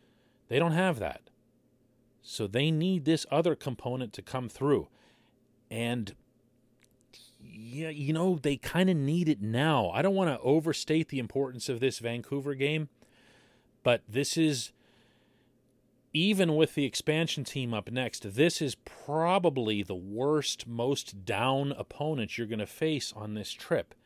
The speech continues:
You've already lost the first two games. Yeah, I know there was a point in Calgary, but you've already lost the first two games.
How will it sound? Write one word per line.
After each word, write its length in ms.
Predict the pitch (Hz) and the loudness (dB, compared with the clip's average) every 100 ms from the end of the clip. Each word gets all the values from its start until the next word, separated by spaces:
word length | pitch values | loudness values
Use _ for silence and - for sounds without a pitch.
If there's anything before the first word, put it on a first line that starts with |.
| _ _ | _ _
You've 220 | 92 90 | -12 -6
already 320 | 107 135 160 156 | 0 2 2 -2
lost 440 | 147 151 156 - | 0 0 -2 -6
the 60 | 131 | -12
first 380 | - 135 - | -10 -8 -8
two 160 | - 151 | -8 -6
games. 500 | 131 131 135 139 123 | -4 -4 -2 -6 -8
Yeah, 280 | 117 123 127 | -10 -6 -2
I 80 | 127 | 0
know 160 | 107 | 0
there 80 | 104 | 0
was 140 | 101 98 | -2 -6
a 40 | |
point 400 | - 82 82 - _ _ _ _ _ _ _ _ _ | -10 -10 -10 -12 _ _ _ _ _ _ _ _ _
in 120 | 92 | -18
Calgary, 500 | - 95 85 85 80 - _ _ | -8 -6 -4 -6 -10 -12 _ _
but 100 | 98 | -8
you've 120 | 95 | 0
already 260 | 143 180 156 | 2 2 2
lost 360 | 135 147 - | 0 -2 -4
the 80 | 120 | -10
first 340 | - 120 - | -8 -8 -8
two 140 | - 104 | -10 -6
games. 460 | 113 131 135 120 | -4 -4 -4 -6